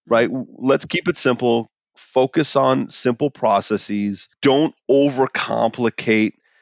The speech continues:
Speaker 1: uh, processes in your, in your organization, and let your engineers,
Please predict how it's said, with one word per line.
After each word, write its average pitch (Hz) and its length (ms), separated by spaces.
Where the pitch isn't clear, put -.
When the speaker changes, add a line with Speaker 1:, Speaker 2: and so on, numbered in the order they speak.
Speaker 1:
uh, 95 240
processes 110 720
in 104 100
your, 101 300
in 101 160
your 98 160
organization, 95 1160
and 135 400
let 151 220
your 240 300
engineers, 139 1120